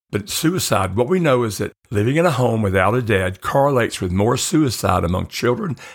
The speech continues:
and teenagers than any other factor. In regards to drug use,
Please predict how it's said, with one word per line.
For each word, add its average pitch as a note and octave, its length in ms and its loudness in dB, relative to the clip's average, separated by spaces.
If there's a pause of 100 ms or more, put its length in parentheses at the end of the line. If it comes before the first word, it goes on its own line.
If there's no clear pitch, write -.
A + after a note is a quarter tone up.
(100)
and G2+ 120 2
teenagers F2+ 680 0
than E2+ 240 -6 (100)
any B2 340 -2
other F2+ 300 -4
factor. - 500 -10 (1300)
In G2+ 140 4
regards F#2+ 380 2
to G2+ 100 -4
drug A2+ 340 -2
use, G2 380 -4